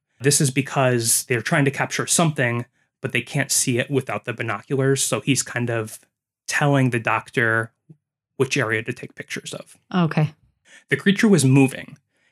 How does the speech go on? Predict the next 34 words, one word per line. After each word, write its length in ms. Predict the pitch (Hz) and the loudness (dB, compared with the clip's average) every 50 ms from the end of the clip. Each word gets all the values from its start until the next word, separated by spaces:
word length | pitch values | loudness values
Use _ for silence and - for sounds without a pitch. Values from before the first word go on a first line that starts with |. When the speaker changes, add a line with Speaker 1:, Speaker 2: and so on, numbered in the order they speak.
| _ - | _ -4
Speaker 1:
and 140 | 131 127 123 | -2 0 2
the 100 | 123 117 | 2 2
investigator 540 | 117 151 143 - - 165 139 139 135 135 | 2 2 0 0 0 2 2 4 2 2
followed 420 | 131 - - 123 135 127 - - - | 0 -2 -4 -2 -2 -2 -2 -6 -8
it. 160 | - - - _ _ _ _ _ _ _ _ _ _ _ | -16 -18 -20 _ _ _ _ _ _ _ _ _ _ _
Then 200 | 117 135 156 170 | -2 2 2 4
he 120 | 170 175 135 | 6 4 4
said, 440 | - - 120 107 104 107 110 - _ _ _ _ _ _ - - | 4 2 2 2 2 0 -2 -4 _ _ _ _ _ _ -2 -2
out 100 | 123 123 | 0 0
of 80 | 120 131 | 2 2
nowhere, 540 | 123 127 123 120 120 - - 113 117 - - | 2 2 2 0 -2 -4 -8 -14 -20 -16 -12
he 80 | 139 | -8
said, 380 | 135 - - 127 - 127 - - _ _ _ _ _ _ _ _ _ - | -8 -6 -6 -6 -8 -10 -14 -16 _ _ _ _ _ _ _ _ _ -2
"It's 140 | 135 - | -2 0
got 260 | - - 117 120 - - | 2 0 0 -2 -2 -8
me. 220 | - 131 135 _ _ _ _ _ _ _ _ _ _ _ | -12 -14 -14 _ _ _ _ _ _ _ _ _ _ _
It's 160 | - 131 - - | -10 -6 -4 0
saying, 480 | - 139 120 120 123 120 123 127 120 _ _ _ _ _ _ _ | 0 2 2 2 0 -2 -2 -4 -4 _ _ _ _ _ _ _
'We 180 | - 123 131 131 | -4 0 4 4
are 120 | 127 120 113 | 4 4 2
watching 460 | 110 110 110 107 - - - 127 127 | 2 0 0 0 0 -4 -6 -6 -8
you.'" 260 | - - - - - - _ _ _ _ - | -8 -10 -16 -18 -18 -20 _ _ _ _ -2
Speaker 2:
What? 1160 | 156 147 139 120 117 127 143 143 143 175 208 254 320 370 381 - 640 640 - - - - - _ _ - | 0 0 0 0 0 0 0 2 2 2 2 2 2 0 2 0 -2 -2 0 -2 -2 -6 -6 _ _ -6
Speaker 1:
The 60 | 127 | -6
creature 400 | - - - 165 156 - 180 151 | -6 0 0 0 2 4 2 2
then 260 | 135 147 131 127 120 | 2 2 0 0 2
walked 280 | 120 117 123 - - 160 | 2 0 0 0 -2 0
into 260 | 143 131 127 - - | 0 0 0 -2 -6
the 100 | - 143 | -12 -12
forest. 680 | - - - 127 - - - - - - - - - _ _ _ _ _ _ _ _ _ _ _ _ _ _ _ _ - | -12 -8 -8 -8 -8 -8 -10 -10 -8 -8 -8 -8 -12 _ _ _ _ _ _ _ _ _ _ _ _ _ _ _ _ -2
This 200 | 147 156 151 - | 0 0 4 6
investigator 600 | 190 160 156 156 147 - - 147 139 139 139 131 | 4 6 6 4 2 2 2 4 4 4 4 2
said 360 | 131 - - 139 123 - 123 | 2 2 0 2 2 0 0
that 200 | 120 139 - _ | -2 -4 -6 _